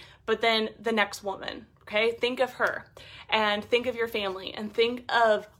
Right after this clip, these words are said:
all those dreams that are on your vision board. This is how we're able to get those accomplished, okay? It's up to you. This is your, this is your journey.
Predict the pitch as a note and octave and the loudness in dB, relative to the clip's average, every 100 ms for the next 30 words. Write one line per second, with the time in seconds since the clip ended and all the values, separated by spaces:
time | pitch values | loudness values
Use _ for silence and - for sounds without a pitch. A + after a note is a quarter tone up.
0 | - C4 B3 B3 B3+ B3 G#3+ A#3 A3 G3+ | 2 6 6 6 2 2 -2 -2 -2 -2
1 | G3+ G3+ G3+ - A3 A3 G#3+ G#3 G3+ G3 | -2 2 2 2 2 2 -2 -4 -4 -4
2 | G3+ G3+ F#3 F3 F3 - - - - A#3 | -6 -2 -2 -2 -4 -16 -20 -20 2 4
3 | B3 - - C4 A3+ - - B3 B3 A#3 | 4 2 0 2 2 0 -4 4 6 6
4 | A3 A3+ A3 A3 G#3+ G#3 - A3+ G#3 A#3 | 4 0 -2 -4 -6 -8 -8 -8 -2 0
5 | A3+ A3+ G#3+ G#3 G3+ - G3+ G3 F#3+ - | 0 -2 -2 -2 -8 -4 -6 -4 -4 -4
6 | - - G#3+ G#3 G#3+ C#4+ D4 - - - | -8 -12 -4 -2 0 -2 -6 -18 -2 2
7 | A3 - - _ - - B3 B3 - B3 | 2 -2 -16 _ -12 4 4 4 -4 -4
8 | A#3 E3 - - _ _ _ _ _ _ | 0 0 -2 -10 _ _ _ _ _ _
9 | - A#3 B3+ B3 A3 G3 A3+ A#3 A#3 A#3+ | 4 4 4 -4 -4 4 6 8 6 4
10 | B3+ - _ _ _ _ _ - A3+ C4+ | 0 -2 _ _ _ _ _ -2 -2 -2
11 | A3 B3+ C4+ A3 A3+ G3+ D#3+ - | -2 0 0 2 2 2 -4 -8